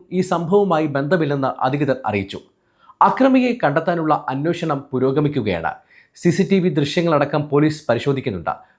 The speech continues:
പ്രതി കറുത്ത വസ്ത്രം ധരിച്ചാണ് വന്നതെന്നാണ് പോലീസിന്റെ ഭാഷ്യം. ആരാണ് ചാർലി കിർക്ക് എന്ന് നോക്കാം.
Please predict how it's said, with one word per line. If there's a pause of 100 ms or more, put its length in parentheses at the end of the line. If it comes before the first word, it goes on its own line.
(120)
പ്രതി (280)
കറുത്ത
വസ്ത്രം
ധരിച്ചാണ്
വന്നതെന്നാണ് (160)
പോലീസിന്റെ
ഭാഷ്യം. (680)
ആരാണ് (100)
ചാർലി
കിർക്ക്
എന്ന്
നോക്കാം.